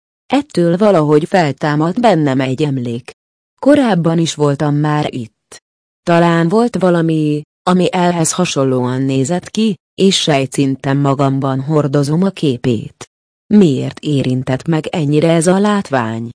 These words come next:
A nap számos eseménye közül miért éppen ez ragadta meg ennyire a figyelmemet?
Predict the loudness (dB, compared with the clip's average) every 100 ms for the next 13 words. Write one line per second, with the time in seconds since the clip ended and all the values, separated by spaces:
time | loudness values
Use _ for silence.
0 | _ _ _ _ 0 2 2 0 -2 -2
1 | 2 2 0 -4 -6 -6 -2 0 0 0
2 | -2 -2 -2 0 2 0 0 -2 -2 -2
3 | -2 0 0 2 0 0 -2 -4 -6 -6
4 | -4 -4 -4 -2 0 2 0 -2 -4 -4
5 | -2 -4 -4 -6 -8 -12